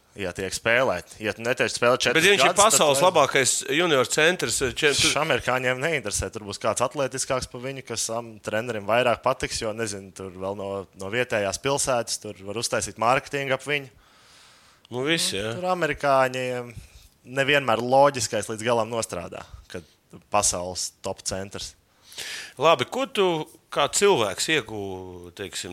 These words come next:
Speaker 2: tādā augstskolā? Nu, teiksim, mums ir ve-, li-, deviņdesmit pār procenti tie, kas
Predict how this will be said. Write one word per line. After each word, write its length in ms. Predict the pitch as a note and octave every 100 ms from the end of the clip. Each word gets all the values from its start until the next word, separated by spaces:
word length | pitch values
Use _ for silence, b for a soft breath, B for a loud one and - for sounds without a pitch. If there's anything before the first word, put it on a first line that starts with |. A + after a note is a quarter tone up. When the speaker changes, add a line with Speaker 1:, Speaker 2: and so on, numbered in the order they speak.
| E2+
Speaker 2:
tādā 240 | F#2+ F#2
augstskolā? 840 | A2+ C3+ - - - A2 G2+ F#2+ F#2+
Nu, 160 | G#2 A2+
teiksim, 420 | - A2 - G#2
mums 240 | G#2+ A2 -
ir 80 | G#2
ve-, 220 | A#2 B2+ G2+
li-, 380 | F#2+ G2+ C#3 - A2 F#2+
deviņdesmit 760 | G#2 D3+ C3 A2+ G#2 - G2+ - - -
pār 260 | - A#2 A#2+
procenti 560 | - B2+ C3 A2 F#2+ A#2+
tie, 100 | A#2
kas 320 | G#2 F2 -